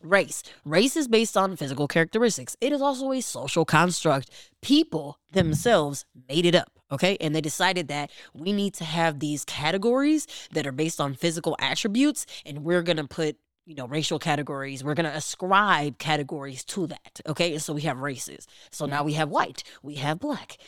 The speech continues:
we have, I'm not really sure that there's many other, on the racial side, it gets a little bit difficult, right? We have, like, you know, because anything else past that, I don't know. I don't, I don't even know which are much more of the other racial categories.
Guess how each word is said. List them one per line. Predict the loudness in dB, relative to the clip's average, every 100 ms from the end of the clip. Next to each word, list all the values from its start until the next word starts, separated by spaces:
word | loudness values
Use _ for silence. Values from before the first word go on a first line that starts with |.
| -12
we | -6 -4
have, | 0 0 0 -2 -8 _ _ _ _ _ _ _ _ _ _ _ -2
I'm | 4
not | 6
really | 6
sure | 4 2
that | 4
there's | 2 2 -4
many | 0 2 2 2
other, | 2 4 4 2
on | 2
the | 2
racial | 2 2 0
side, | 0 2 2 0
it | -2 0
gets | 0 2
a |
little | 2 0
bit | 0
difficult, | -2 -2 -6
right? | -4 -2
We | 2
have, | 2 2
like, | -2 -6 -12 -20 -20 _ _
you | -2
know, | -2 -2 -10 _ -2
because | 2
anything | 4 2 2
else | 2 0
past | 2 2 0
that, | -2 0
I | 2
don't | 0
know. | 0
I | 0
don't, | 2 2
I | 2
don't | 4
even | 2 2
know | 0
which | 2 0 2
are | 2 2 -2 -4
much | -6 -2
more | 0 2
of | 0
the | 0
other | -2 -4
racial | -4 -6 -6
categories. | -4 -4 -6 -10